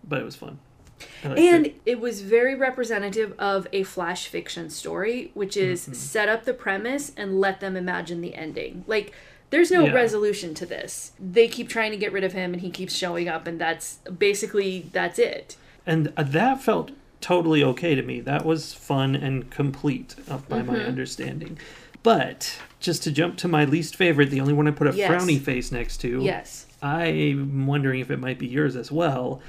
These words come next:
Speaker 1: Grim Grinning Ghost goes absolutely nowhere. As long as the other stories, but nothing happens over the course of it. It's like a complete waste of time.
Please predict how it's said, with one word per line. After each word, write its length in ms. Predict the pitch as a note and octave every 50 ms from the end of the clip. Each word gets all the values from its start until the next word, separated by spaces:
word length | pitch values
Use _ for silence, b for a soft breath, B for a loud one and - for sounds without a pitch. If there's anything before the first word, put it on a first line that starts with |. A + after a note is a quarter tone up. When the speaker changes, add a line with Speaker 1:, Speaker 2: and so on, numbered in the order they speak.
| B B B B B B -
Speaker 1:
Grim 380 | - D3 E3 G#3 A3 G#3+ A3 G3+
Grinning 400 | F#3+ G3+ G#3 G3+ G3+ G3 F3 D3
Ghost 680 | C#3 D3+ D#3+ D3+ - - D3+ C#3+ - - - - - - - _
goes 380 | - D3+ C#3+ C#3+ C#3 C3+ C3+ - - - - - - -
absolutely 880 | G3 F#3+ F#3 F#3+ G3 E3+ D3 - - F#3 E3 D3 D3+ D3+ D3 - C#3 C3+
nowhere. 600 | B2+ B2 A#2+ A#2+ B2 A#2 A2+ - - - - - - _ -
As 200 | F3 F3 E3+ D#3
long 340 | D3+ D#3+ F#3+ A3+ C4 C4+
as 120 | C4 G#3+ F3
the 120 | F#3 F#3
other 180 | F#3+ F#3+ F#3+ D#3
stories, 540 | - - G#3+ G#3 G#3 F3 D3+ D3 C#3 C3+ -
but 280 | - - D3+ D3 C#3 C#3+
nothing 800 | C#3 C#3 C#3 D3 D3+ D#3+ F3 F3 E3+ E3+ - E3+ D#3+ D3 C#3
happens 500 | C3 C#3 D3+ C#3 C3+ C3+ C#3 C#3+ C#3+ C3+
over 200 | C3+ C3 B2+ B2+
the 80 | - D#3
course 340 | - - C#3 C3+ - - -
of 80 | C#3 C#3
it. 100 | - - - _
It's 160 | D3+ C#3 - D#3
like 140 | D#3 D3+ D#3
a 40 | C#3
complete 480 | C#3 D#3+ D3 C#3+ - - E3 D#3+ D#3
waste 300 | D#3+ C#3+ C#3 B2+ - -
of 80 | - -
time. 260 | - - - - -